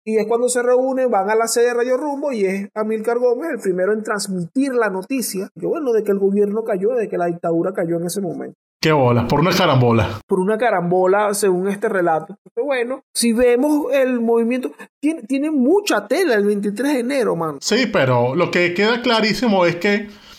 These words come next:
Speaker 2: no fue eso que nos pintaban de una cosa así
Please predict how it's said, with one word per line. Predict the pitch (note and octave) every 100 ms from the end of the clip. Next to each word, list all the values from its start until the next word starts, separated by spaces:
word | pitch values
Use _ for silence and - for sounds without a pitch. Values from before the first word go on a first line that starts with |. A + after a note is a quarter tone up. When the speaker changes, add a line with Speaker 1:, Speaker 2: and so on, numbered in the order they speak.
| - - -
Speaker 2:
no | F#3
fue | F#3 G3 F#3+ F#3+
eso | F#3 G3
que | G3
nos | F3 C3
pintaban | D3+ C#3 C3 D#3 E3+ D#3 C3
de | C3
una | C#3 D3
cosa | D3+ C#3 D#3
así | C3+ - D3 C#3+ C#3